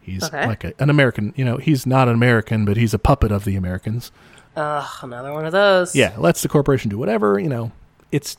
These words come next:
Speaker 1: shitty there.
Speaker 2: Okay. Who, who, what corporations are in there? I mean, I'm sure there's a bunch, but. <laughs> I didn't know if it was our friends, the fruit.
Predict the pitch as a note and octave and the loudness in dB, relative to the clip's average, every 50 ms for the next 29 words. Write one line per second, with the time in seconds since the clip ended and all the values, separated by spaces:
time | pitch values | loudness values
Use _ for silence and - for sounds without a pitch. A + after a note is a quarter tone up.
0 | _ _ - - - - C3 A2+ G2 F#2 G2 F#2+ - - - - - - - _ | _ _ -14 -12 -6 -6 -4 -4 -4 -4 -6 -8 -12 -14 -16 -18 -20 -20 -20 _
1 | _ _ _ _ _ _ _ G#3 F#3 - E3 D#3 C3+ C3+ - - C4 C#4+ C#4+ C#4 | _ _ _ _ _ _ _ -10 -8 -8 -8 -8 -8 -10 -8 -6 -6 -4 -4 -6
2 | - - G3+ A3 A3+ A3 - - - - G#3 F#3+ - F#3 E3+ E3 D#3+ D#3+ D3 C#3 | -6 -6 -2 0 2 2 0 0 -2 -2 -2 0 0 -2 -4 -4 -4 -8 -8 -8
3 | C#3+ D3 D3 C3+ B2 A#2+ B2 C#3 _ _ - D#3 D3+ D3 C#3 - - C#3 B2+ B2+ | -8 -8 -8 -8 -10 -12 -14 -18 _ _ -16 -12 -12 -12 -12 -12 -12 -12 -12 -14
4 | A#2+ - A#2+ B2 A#2 - - _ - - - - _ _ _ _ _ _ _ _ | -16 -16 -16 -16 -16 -18 -20 _ -18 -18 -18 -20 _ _ _ _ _ _ _ _
5 | _ _ _ _ _ _ _ _ _ _ _ _ _ _ _ _ _ _ _ _ | _ _ _ _ _ _ _ _ _ _ _ _ _ _ _ _ _ _ _ _
6 | _ _ _ _ _ _ _ _ _ _ _ _ _ _ _ _ A3 A3+ - - | _ _ _ _ _ _ _ _ _ _ _ _ _ _ _ _ 0 0 2 2
7 | B3+ D#4 D#4 - - A#3 - - _ _ _ _ - - - - - - - - | 0 0 0 0 -2 -4 -4 -4 _ _ _ _ -20 -20 -20 -20 -18 -18 -8 -4
8 | - A#3 B3+ C4 B3+ A#3+ A#3+ A3+ A3+ G3+ G#3 G3+ F#3+ - E3+ E3+ - - F#3 F3+ | 0 0 2 0 2 2 2 4 4 4 2 0 0 0 0 0 0 0 0 0
9 | F3+ E3+ - D#3+ D3 - F3 E3+ D#3 C3+ - | 0 -2 -4 -8 -6 -4 -2 -2 -2 -4 -6